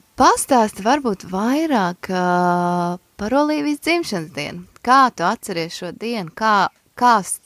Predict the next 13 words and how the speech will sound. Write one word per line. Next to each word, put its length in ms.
kā 220
tas 200
sākās 560
tev? 400
<laughs> 80
Kā, 300
kā 260
tā 240
dzimšanas 480
diena 320
sākās 560
tavā 320
galvā? 480